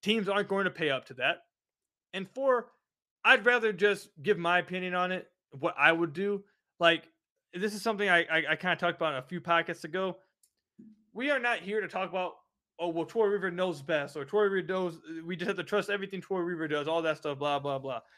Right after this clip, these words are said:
Like, I'm here to give my opinion. We're supposed to be giving our opinions on things, what we would do and what we think would make sense.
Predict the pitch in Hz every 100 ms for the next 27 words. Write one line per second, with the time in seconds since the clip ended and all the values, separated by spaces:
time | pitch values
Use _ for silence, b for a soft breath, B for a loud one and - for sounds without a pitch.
0 | b - 180 175 202 240 214 214 190 180
1 | 170 175 170 180 175 160 175 190 208 185
2 | 180 170 170 151 156 185 185 190 180 175
3 | 170 180 156 131 151 185 185 - 185 180
4 | 147 143 131 180 - 196 170 160 175 185
5 | - 202 202